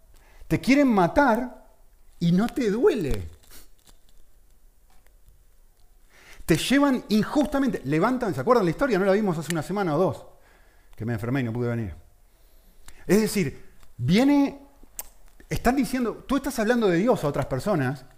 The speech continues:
y la envidia es tan grande que viene un grupo de personas, se pone de acuerdo y dice, "Vamos a mentir, vamos a decir cosas falsas sobre este hombre,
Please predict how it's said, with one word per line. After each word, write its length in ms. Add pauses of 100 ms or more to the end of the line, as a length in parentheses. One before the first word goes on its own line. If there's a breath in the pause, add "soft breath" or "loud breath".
(100)
y 120
la 100
envidia 540
es 80
tan 160
grande 520 (760 loud breath)
que 120
viene 200
un 60
grupo 200
de 60
personas, 280
se 80
pone 200
de 60
acuerdo 280
y 40
dice, 240
"Vamos 340
a 40
mentir, 460
vamos 240
a 40
decir 200
cosas 260
falsas 380
sobre 220
este 180
hombre, 340